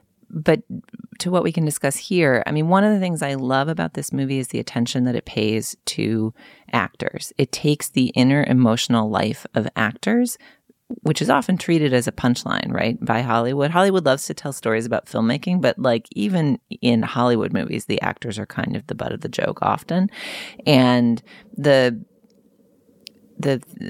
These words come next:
the one sequence that I really loved is the sequence in the middle of the film where we alternate between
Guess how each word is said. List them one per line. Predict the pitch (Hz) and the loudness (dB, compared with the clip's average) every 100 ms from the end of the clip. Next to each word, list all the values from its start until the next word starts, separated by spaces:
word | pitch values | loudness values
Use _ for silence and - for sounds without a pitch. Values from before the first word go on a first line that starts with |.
| 71 | -8
the | 151 135 - | -4 -4 0
one | 143 160 | 2 2
sequence | - 156 151 135 | 0 -4 -4 -4
that | - | -2
I | 113 | 0
really | 127 143 151 | 2 2 2
loved | 135 113 87 107 - | 4 4 2 -2 -6
is | 117 - | -8 -6
the | 117 | -6
sequence | - 131 - 131 120 | -4 -6 -2 -2 0
in | 117 | 2
the | 113 | 4
middle | 113 107 107 117 - - _ | 4 4 2 0 -6 -20 _
of | 110 | -6
the | 113 | -6
film | - 107 104 101 113 - | 0 2 2 0 -2 -4
where | 123 110 104 104 | 0 2 4 2
we | 98 107 104 | 0 -4 -2
alternate | - 123 - 123 107 90 - | 0 0 0 -2 -2 -4 -6
between | 120 - 113 110 104 110 | -8 -4 0 0 2 -2